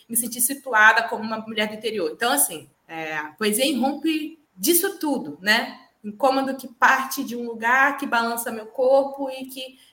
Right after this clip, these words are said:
precisa ser organizado no papel. É isso, foi isso, assim. É assim que funciona, né, gente? Meio assim, né?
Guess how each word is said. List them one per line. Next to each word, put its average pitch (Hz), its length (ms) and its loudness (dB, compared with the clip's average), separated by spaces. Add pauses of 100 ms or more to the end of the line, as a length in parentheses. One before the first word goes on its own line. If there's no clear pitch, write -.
(100)
precisa 247 380 -2
ser 247 120 -6
organizado 226 500 -4
no 214 80 -6
papel. 175 440 -10 (920)
É 185 80 -4
isso, 160 300 -8
foi 185 120 -6
isso, 160 280 -10
assim. - 260 -12 (640)
É - 100 -2
assim 339 300 0
que - 100 -10
funciona, 190 580 -2
né, 208 180 -4
gente? 151 320 -14
Meio 247 140 -8
assim, 277 280 -4
né? 180 220 -8